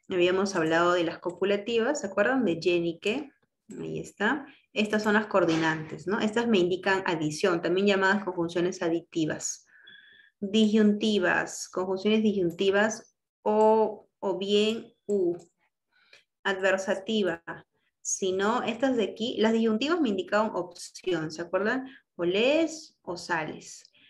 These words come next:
Las adversativas son las que oponen, ¿no? Oponen ideas. Por ejemplo, si no, sin embargo. ¿Se acuerdan de cara feliz y cara triste? Les conté. Ya, esa era adversativa.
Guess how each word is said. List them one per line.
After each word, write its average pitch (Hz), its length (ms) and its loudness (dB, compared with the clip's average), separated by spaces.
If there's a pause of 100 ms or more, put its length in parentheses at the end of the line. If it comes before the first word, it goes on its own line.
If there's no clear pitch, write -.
(160)
Las 196 160 0
adversativas 240 800 0
son 254 120 -2
las 262 180 0
que 202 80 0
oponen, 165 420 -2
¿no? 208 120 -2
Oponen 196 360 0
ideas. 160 400 -2
Por 165 140 -8
ejemplo, 180 640 -2
si 160 300 -10
no, 196 560 -2
sin 175 300 -6
embargo. 180 960 -2
¿Se 220 100 -6
acuerdan 262 300 2
de 214 100 -2
cara 214 260 2
feliz 180 300 -6
y - 40 -16
cara 175 240 -6
triste? 170 320 -8
Les 170 140 -6
conté. 190 420 -8 (480)
Ya, 185 120 -4
esa 190 320 -2
era 175 140 0
adversativa. 170 720 -4